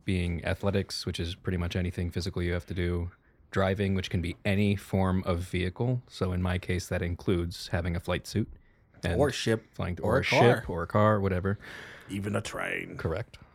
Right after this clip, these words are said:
Speaker 2: I
Speaker 1: Um,
Speaker 2: like train.
Speaker 1: <laughs> there's fencing, which is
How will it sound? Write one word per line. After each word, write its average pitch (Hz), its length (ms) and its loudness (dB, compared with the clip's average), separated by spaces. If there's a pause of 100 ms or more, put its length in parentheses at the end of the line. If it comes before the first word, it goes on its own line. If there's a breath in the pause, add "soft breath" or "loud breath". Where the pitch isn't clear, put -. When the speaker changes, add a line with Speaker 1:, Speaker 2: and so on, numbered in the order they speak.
(100)
Speaker 2:
I 98 300 4
Speaker 1:
Um, 82 60 0
Speaker 2:
like 92 200 -4
train. 156 420 -6
Speaker 1:
<laughs> - 1040 6
there's 95 180 0
fencing, 120 480 4
which 107 180 2
is 101 280 2